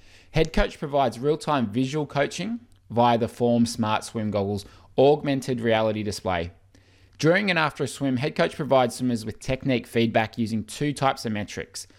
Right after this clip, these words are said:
form score and Head Coach skills. Form score is a measurement of overall swim efficiency ranging from zero to one hundred,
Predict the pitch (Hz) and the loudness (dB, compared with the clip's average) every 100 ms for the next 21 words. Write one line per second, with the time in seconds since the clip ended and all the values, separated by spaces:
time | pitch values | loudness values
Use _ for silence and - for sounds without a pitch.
0 | _ _ - 143 160 160 - 160 214 240 | _ _ 0 2 2 0 2 2 2 -4
1 | _ _ 113 110 101 123 120 - 110 - | _ _ -2 2 4 2 2 0 0 0
2 | - - 104 87 80 - - - - _ | -6 0 0 0 -4 -10 -20 -20 -20 _
3 | - _ - 175 202 - 202 147 139 139 | -20 _ 2 2 2 2 2 4 2 0
4 | 127 135 120 110 - 127 139 156 156 - | 0 -2 -2 -4 2 4 4 6 4 4
5 | 151 131 123 160 - 185 - 127 123 120 | -2 0 -2 -2 -2 -2 -2 0 4 4
6 | 123 123 104 95 123 151 175 - 120 104 | 4 4 0 4 4 6 4 0 -4 0
7 | 113 107 107 104 95 | 0 0 -2 -2 -4